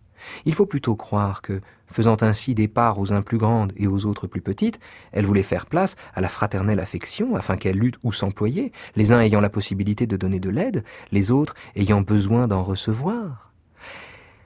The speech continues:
En d'autres termes, à quoi nous invite la Boétie ici ? À ne pas tenir pour naturel l'état de servitude,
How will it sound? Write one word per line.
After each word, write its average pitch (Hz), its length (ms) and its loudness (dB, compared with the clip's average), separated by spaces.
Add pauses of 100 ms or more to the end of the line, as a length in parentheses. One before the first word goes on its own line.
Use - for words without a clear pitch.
(240)
En 170 120 8
d'autres 190 240 6
termes, 107 580 2 (960)
à 143 60 4
quoi 156 240 6
nous 117 180 8
invite 113 300 4
la 98 120 -2
Boétie 98 500 -4
ici ? 110 340 -8 (400)
À 143 100 4
ne 147 120 4
pas 170 180 -2
tenir 135 340 2
pour 104 160 -6
naturel 127 680 0
l'état 120 380 0
de 110 100 -4
servitude, 107 760 -4